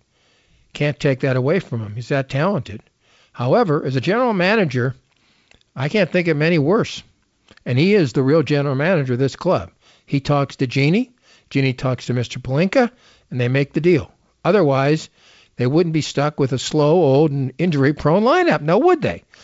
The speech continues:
You can email us, sportsfred at A O L dot com, sportsfred at A O L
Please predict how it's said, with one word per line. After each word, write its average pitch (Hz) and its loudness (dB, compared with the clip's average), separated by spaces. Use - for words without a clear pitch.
You - -20
can 247 2
email 302 4
us, 127 0
sportsfred 151 0
at 165 0
A 147 2
O 135 2
L 135 0
dot 131 -2
com, 185 0
sportsfred 135 -2
at 127 -2
A 143 0
O 135 -2
L 127 -4